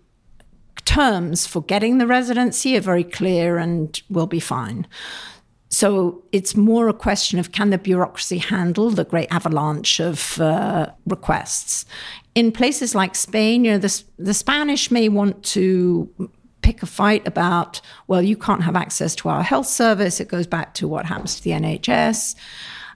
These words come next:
I think those things will get worked out.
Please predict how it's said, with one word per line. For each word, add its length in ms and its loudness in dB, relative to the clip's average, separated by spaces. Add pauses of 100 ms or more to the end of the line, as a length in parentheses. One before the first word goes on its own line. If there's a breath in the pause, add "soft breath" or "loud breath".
(140)
I 120 4
think 220 -4
those 240 0
things 300 0
will 120 0
get 340 -4
worked 380 -2
out. 440 -2